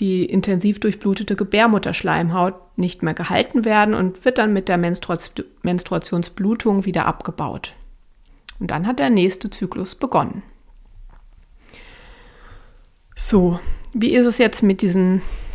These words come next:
diesen emotionalen Schwankungen, von denen ich eingangs gesprochen habe? Also es ist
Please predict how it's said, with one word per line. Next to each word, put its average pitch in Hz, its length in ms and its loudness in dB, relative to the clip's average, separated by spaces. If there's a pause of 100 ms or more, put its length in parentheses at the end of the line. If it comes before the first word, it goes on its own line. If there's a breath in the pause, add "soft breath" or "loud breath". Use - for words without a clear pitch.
(540 loud breath)
diesen 196 180 4
emotionalen 196 760 4
Schwankungen, 160 680 0
von 170 160 -2
denen 165 140 0
ich - 120 -8
eingangs - 460 -4
gesprochen - 640 -6
habe? - 380 -4 (1800 loud breath)
Also 208 160 -6
es - 80 -8
ist - 100 -12